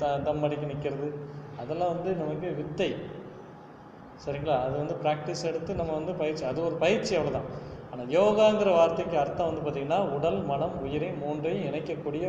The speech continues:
ஒரு செயல். சரிங்களா? உடல், மனம், உயிர் மூன்றையும் இணைக்கக்கூடிய ஒரு செயல், அதுக்குரிய பயிற்சி தான் யோகா பயிற்சி. சரிங்களா? அதுல மனவளக்கலை யோகா எப்படி நமக்கு பயன்படுது அப்படிங்கிறது பார்ப்போம்.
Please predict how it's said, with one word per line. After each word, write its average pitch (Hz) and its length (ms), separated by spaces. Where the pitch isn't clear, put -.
ஒரு 143 200
செயல். 147 240
சரிங்களா? 147 240
உடல், 165 260
மனம், 175 200
உயிர் 165 280
மூன்றையும் 147 400
இணைக்கக்கூடிய 185 640
ஒரு 147 120
செயல், 147 260
அதுக்குரிய 165 380
பயிற்சி 151 280
தான் 196 180
யோகா 156 260
பயிற்சி. - 240
சரிங்களா? 151 280
அதுல 185 220
மனவளக்கலை 180 520
யோகா 135 220
எப்படி 139 280
நமக்கு 120 260
பயன்படுது 117 460
அப்படிங்கிறது 113 420
பார்ப்போம். - 240